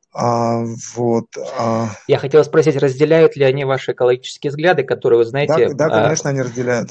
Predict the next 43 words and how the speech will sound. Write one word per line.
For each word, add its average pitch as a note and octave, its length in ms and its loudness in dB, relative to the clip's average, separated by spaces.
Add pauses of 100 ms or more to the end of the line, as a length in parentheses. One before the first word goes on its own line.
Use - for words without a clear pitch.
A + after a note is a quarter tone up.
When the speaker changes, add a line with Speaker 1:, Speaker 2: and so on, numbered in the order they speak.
Speaker 1:
Да, B2+ 220 2
они B2+ 80 4 (120)
Speaker 2:
эм, B2+ 80 -2
Speaker 1:
разделяют, C#3 540 0
Speaker 2:
в-, - 40 -8
Speaker 1:
они B2 220 -10 (280)
Speaker 2:
жители D3+ 440 2
Speaker 1:
полностью A2+ 260 -6 (100)
Speaker 2:
отдалённых C#3+ 640 6
деревень, C3 560 -4
м, A#2+ 580 -14
Пермского A#2+ 440 0
края, D3+ 260 4
помню, B2 360 -2
ездил A2+ 240 -2
в A2+ 80 2
экспедиции B2+ 540 -6
в A2 60 -12
телевизионную. A2 760 -8
Вот - 120 -16
у - 40 -10
них C3+ 220 -10
буквально B2 500 -2
это A#2 200 -4
вот A#2 140 -4
такой C3 280 -4
промысел, A2+ 720 2
да, A2 400 -6
в - 60 -20
конце A2 360 -6
лета A2+ 420 -4 (500)
и A2+ 460 -4
до - 120 -4
поздней A2 340 -4
осени, A2 460 -8
да. B2 160 -16 (220)
Speaker 1:
Да, C#3+ 240 -2
да, C#3+ 120 -8
да, B2+ 200 -2
это B2+ 160 -6
промысел, D#3 540 -2
это B2+ 100 -8
промысловая, C3 800 -2